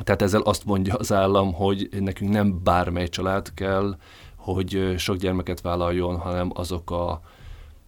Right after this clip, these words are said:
hozzánk tartozók, a nyertesek, a, nem tudom, vala-, magukat valamilyen módon keresztény, nemzeti, konzervatív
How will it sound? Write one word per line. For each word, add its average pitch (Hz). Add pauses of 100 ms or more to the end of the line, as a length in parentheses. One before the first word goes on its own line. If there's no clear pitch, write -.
hozzánk 90
tartozók, 80
a -
nyertesek, 92
a, 85
nem 90
tudom, 90 (160)
vala-, 104
magukat 107
valamilyen 95
módon 87
keresztény, 87
nemzeti, 87
konzervatív 82